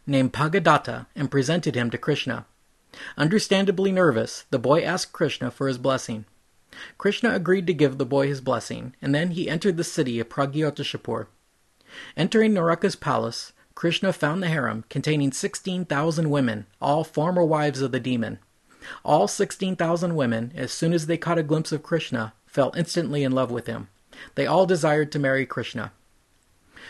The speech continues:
So Krishna packed up all the booty from the palace and his sixteen thousand new wives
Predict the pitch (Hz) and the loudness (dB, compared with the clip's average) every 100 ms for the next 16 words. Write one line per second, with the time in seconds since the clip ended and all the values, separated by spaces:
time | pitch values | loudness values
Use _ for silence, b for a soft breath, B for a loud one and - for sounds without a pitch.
0 | B - 147 139 - 202 202 190 - 190 | B -2 0 2 0 0 -2 -2 0 -2
1 | - 151 - 135 170 165 180 170 170 190 | 2 0 2 0 2 6 6 4 -2 -4
2 | 190 - 117 113 120 - - - 127 123 | -4 0 2 2 0 -6 -12 -2 -2 -2
3 | - 170 - 196 196 147 160 156 160 143 | -4 -4 -4 -4 0 2 2 2 0 2
4 | 185 135 117 117 110 - | 2 2 2 -2 -6 -16